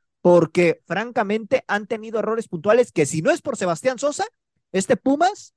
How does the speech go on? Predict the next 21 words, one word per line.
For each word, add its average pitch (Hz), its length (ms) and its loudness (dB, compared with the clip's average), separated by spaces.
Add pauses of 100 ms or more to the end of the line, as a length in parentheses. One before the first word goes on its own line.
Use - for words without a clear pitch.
(240)
no 170 200 -2
le 247 80 2
ha 240 40 2
ido 247 160 -2
peor, 240 520 -2 (260)
y 160 160 -4
hablando 180 400 -4
particularmente 196 760 -6
por 208 160 -6
el 160 80 -2
partido 202 380 -6
que 196 100 -10
tuvieron 202 400 -8
frente 160 240 -8
a - 20 -4
Santos 196 260 -6
Laguna 185 340 -2
la, 139 120 0 (120)
la 143 120 -6
semana 143 260 -4
pasada. 196 420 -2